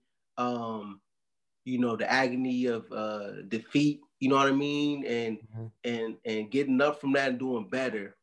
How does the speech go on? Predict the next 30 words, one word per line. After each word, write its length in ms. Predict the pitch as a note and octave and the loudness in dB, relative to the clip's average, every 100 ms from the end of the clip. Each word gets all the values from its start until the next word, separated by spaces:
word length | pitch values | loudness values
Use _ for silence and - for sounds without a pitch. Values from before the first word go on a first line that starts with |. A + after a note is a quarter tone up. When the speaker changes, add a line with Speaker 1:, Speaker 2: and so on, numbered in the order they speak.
| _ | _
Speaker 1:
But 320 | - A2+ G#2 - _ _ _ _ _ _ _ - | -4 -4 -6 -12 _ _ _ _ _ _ _ -2
everyone 540 | C3+ F3 E3+ E3 C#3 | 2 2 2 2 2
roots 240 | C#3 E3 - | -2 -4 -6
for, 260 | - C#3+ | -4 -4
you 120 | B2 F3+ | -4 -2
know, 160 | C3+ | -2
the, 160 | A#2+ A#2+ - | -2 -6 -8
the 100 | B2 | -6
greatest, 520 | B2 G#3 D3+ F#2+ - | 2 2 2 -4 -6
you 60 | B2+ | 0
know 80 | |
what 100 | D3 | 2
I 40 | D3+ | 2
mean? 400 | D3+ E3 E3 D#3 | 2 2 0 0
But 340 | B2+ B2+ A2+ - | 0 0 -2 -8
how 300 | - D#3 E3 | -6 2 2
do 100 | D#3+ | 2
you 200 | E3 D#3+ D#3 C3 | -6 -14 -10 -4
basically 680 | C#3+ C#3+ C3+ B2 C3 B2 - _ _ _ - | -4 -6 -12 -8 -6 -6 -10 _ _ _ -2
take 260 | D#3+ D3+ | 0 0
those 260 | D3+ D3 C#3+ | 0 0 0
examples 600 | C#3+ C#3+ D3 D3 D3 C3 | -2 -2 -2 -2 -6 -4
and 80 | A#2+ | -6
apply 340 | - C3+ B2+ | -2 0 2
it 160 | B2 A#2 - | 0 -2 -8
to 80 | |
your, 520 | C3 A#2+ A#2+ A#2 A2+ G#2+ | -4 -2 -2 -2 -4 -4
um, 400 | A2 G#2+ G2+ G2+ - | -4 -4 -8 -12 -8
everyday 400 | A#2+ A#2+ A2+ A#2 | -6 -4 -6 -2
life 320 | A2+ A2 | 0 -2